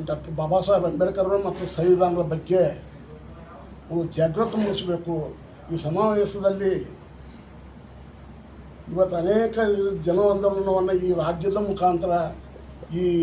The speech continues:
ಇವತ್ತು ರಾಜ್ಯದ ಎಲ್ಲ ಮುಖಾಂತರದಲ್ಲಿ ಇವತ್ತು ಕರ್ನಾಟಕ ದಲಿತ ಸಂಘರ್ಷ ಸಮಿತಿ ಇವತ್ತು ಬಾಬಾ ಸಾಹೇಬ್ ಅಂಬೇಡ್ಕರ್ ಕೊಟ್ಟಂಥ ಒಂದು ಸಂವಿಧಾನ, ಇವತ್ತು ಸ್ವತಂತ್ರ ಸಿಕ್ಕು ಎಪ್ಪತ್ತೇಳು ವರ್ಷ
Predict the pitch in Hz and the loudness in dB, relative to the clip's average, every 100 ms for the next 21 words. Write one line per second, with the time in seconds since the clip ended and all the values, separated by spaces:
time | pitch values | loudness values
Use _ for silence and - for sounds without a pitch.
0 | 170 170 175 180 170 165 185 196 202 202 | 2 2 0 2 0 2 2 2 4 8
1 | 190 175 170 190 233 233 202 202 190 185 | 8 6 4 6 6 6 2 0 2 0
2 | 180 175 175 175 - 165 160 175 165 170 | 0 0 0 -2 -4 -6 -2 -2 -2 -6
3 | 151 170 - 170 170 180 170 233 240 - | -6 -6 -4 -2 -2 -2 -4 -6 -8 -10
4 | - - - - - - - - - - | -18 -20 -20 -20 -20 -20 -20 -20 -20 -20
5 | - - - - - - - - 165 165 | -20 -20 -20 -20 -20 -18 -20 -16 -4 -2
6 | 160 156 170 196 190 185 185 170 196 - | -2 -2 4 4 4 4 4 4 0 2
7 | 190 - 165 185 180 180 175 160 - 160 | 2 2 -2 0 0 2 2 0 -4 0
8 | 190 190 185 180 175 143 - - - - | 2 4 4 4 0 -4 -12 -12 -12 -12
9 | - - - - - - - - - - | -18 -18 -18 -20 -20 -20 -20 -20 -20 -20
10 | - - - - - - - - - - | -20 -20 -18 -20 -20 -20 -20 -20 -18 -20
11 | - - - 165 180 180 185 165 135 - | -20 -18 -8 0 0 4 4 4 0 -12
12 | - - - 151 202 196 160 190 202 190 | -16 -20 -10 -6 -4 -2 -2 -4 2 4
13 | 170 160 - 208 208 196 196 190 - | 4 2 0 -2 0 -2 2 2 2